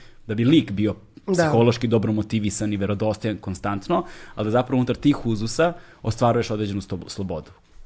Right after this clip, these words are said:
Speaker 1: o, prateći te parametre.
Speaker 2: Pa mislim, to je, to je jedan divan poligon za igranje, z-, na
Speaker 1: Mhm.
Speaker 2: primjer, znaš, ti, i ti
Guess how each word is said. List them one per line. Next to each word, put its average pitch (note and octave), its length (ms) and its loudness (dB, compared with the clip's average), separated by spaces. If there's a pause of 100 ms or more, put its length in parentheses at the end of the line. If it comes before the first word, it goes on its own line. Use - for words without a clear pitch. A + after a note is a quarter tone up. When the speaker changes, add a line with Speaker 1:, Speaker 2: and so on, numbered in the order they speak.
(520)
Speaker 1:
o, G#2+ 200 2
prateći G2+ 460 -2
te G2 160 -6
parametre. E2+ 540 -12 (680)
Speaker 2:
Pa - 80 -4
mislim, G3 360 0
to G#3+ 140 -4
je, A#3 180 2
to A3+ 140 -2
je A#3+ 40 6
jedan A#3 280 2
divan A#3 280 2
poligon G3+ 400 2
za D#3+ 100 4
igranje, E3 480 4
z-, A#2+ 140 -12
na D3 140 -6
Speaker 1:
Mhm. - 80 -4
Speaker 2:
primjer, C#3 280 -2
znaš, C#3 200 -4
ti, F3 260 -12
i G3 100 -4
ti A3 220 -4